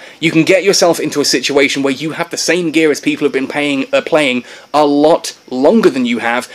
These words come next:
but you haven't necessarily bought the skills to back it up. It's an uncomfortable truth. Gaming is here to make money,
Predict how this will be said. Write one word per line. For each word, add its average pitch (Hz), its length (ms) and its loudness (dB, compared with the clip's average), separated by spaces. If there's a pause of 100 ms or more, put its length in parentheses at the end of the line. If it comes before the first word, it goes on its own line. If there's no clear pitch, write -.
(160)
but 143 100 -8
you 147 100 -6
haven't 151 380 -6
necessarily 135 480 -4
bought 123 260 -4
the 127 80 -12
skills 117 380 -6
to - 80 -10
back 110 240 -6
it 123 80 -4
up. 139 220 -2 (280)
It's - 380 -2
an 190 100 0
uncomfortable 156 560 -4
truth. - 360 -8
Gaming 165 380 2
is 135 280 -2
here 127 200 -4
to 123 100 -10
make 113 220 -4
money, 151 340 0